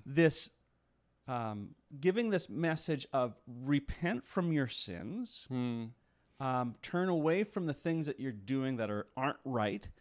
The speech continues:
Speaker 2: So that's how he's preparing the way
Speaker 1: That,
Speaker 2: for Jesus,
Speaker 1: ex-,
Speaker 2: right?
Speaker 1: ex-,
Speaker 2: So
Speaker 1: ex-,
Speaker 2: he's
Speaker 1: that's exactly right. <clears throat> And so
Speaker 2: Okay.
Speaker 1: he's saying, "Turn to God."
Speaker 2: Hmm.
Speaker 1: And this is in the midst of a highly religious society.
Speaker 2: Hmm.
Speaker 1: You know, they are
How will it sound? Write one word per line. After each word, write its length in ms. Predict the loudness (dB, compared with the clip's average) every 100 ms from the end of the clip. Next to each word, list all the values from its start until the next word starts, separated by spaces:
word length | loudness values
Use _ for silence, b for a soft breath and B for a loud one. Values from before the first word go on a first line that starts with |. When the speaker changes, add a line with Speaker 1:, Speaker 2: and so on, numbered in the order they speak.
| _ 6
Speaker 2:
So 140 | 12
that's 200 | 12 12
how 80 | 10
he's 200 | 4 2
preparing 1200 | 0 -4 -4 _ _ _ 2 4 4 4 0 -2 -2
the 140 | 0
way 500 | 0 -4 -4 -4 -4 -6
Speaker 1:
That, 420 | -6 8 8 8
Speaker 2:
for 80 | 4
Jesus, 160 | 2 2
Speaker 1:
ex-, 160 | 4
Speaker 2:
right? 120 | 4
Speaker 1:
ex-, 100 | 6
Speaker 2:
So 120 | 6 6
Speaker 1:
ex-, 80 |
Speaker 2:
he's 80 | 8 6
Speaker 1:
that's 80 | 4
exactly 400 | 4 4 4 4
right. 180 | 2 0
<clears throat> 40 | 6
And 240 | 10 10
so 100 | 12
Speaker 2:
Okay. 120 | 12
Speaker 1:
he's 100 | 12
saying, 280 | 10 6 6 0
"Turn 460 | 4 6 8 6
to 380 | 2 2 4 4
God." 480 | 4 4 4 -2 -12 -20 _ _ b b b
Speaker 2:
Hmm. 80 | 6
Speaker 1:
And 260 | 8 8 6
this 220 | 4 4
is 160 | 0 2
in 120 | 4
the 80 | 6
midst 380 | 6 4 0 0
of 480 | 6 8 8 4 0 _ _ _ _ 2
a 460 | 4 4 2 0 -6
highly 640 | -14 -6 0 2 4 4
religious 880 | 4 6 6 8 6 4 4 0 0
society. 760 | -8 -6 -4 -2 -4 -4 -8 -14 _ _ -2
Speaker 2:
Hmm. 320 | 2 2 2
Speaker 1:
You 80 | 4
know, 80 | 2
they 300 | 6 6 6 2
are 220 | 2 2